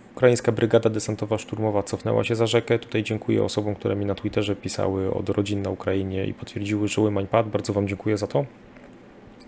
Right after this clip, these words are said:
Takie wskazówki, które mi przesyłacie od rodzin, od kogoś, kto jest na miejscu, też są dla mnie bardzo cenne. Dziękuję wam za to. E, więc Łymań padł. Mm, e, tutaj broni się ukraińska brygada zmechani-, zmotoryzowana,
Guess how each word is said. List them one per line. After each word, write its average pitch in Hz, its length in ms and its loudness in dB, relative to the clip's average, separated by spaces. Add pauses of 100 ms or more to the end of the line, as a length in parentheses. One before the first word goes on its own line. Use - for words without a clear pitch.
(140)
Takie - 180 2
wskazówki, 104 360 -2
które 101 160 -2
mi 101 60 0
przesyłacie 98 640 -2 (380)
od 113 100 2
rodzin, 117 320 6
od 98 100 0
kogoś, 110 300 2
kto 113 100 4
jest 110 180 2
na 107 60 2
miejscu, 104 460 -2
też 104 200 -2
są 104 140 -2
dla 98 120 0
mnie 95 140 -2
bardzo 98 260 -2
cenne. 98 280 -2
Dziękuję 95 300 -2
wam 92 140 -4
za 92 100 -4
to. 135 180 -2 (960)
E, 98 340 2
więc 120 140 0
Łymań 131 280 6
padł. 123 460 6
Mm, 110 140 -6 (1900)
e, - 200 -12
tutaj 131 240 4
broni 117 360 6
się 113 240 2
ukraińska 113 640 0
brygada 107 360 2
zmechani-, 104 480 0
zmotoryzowana, 110 960 2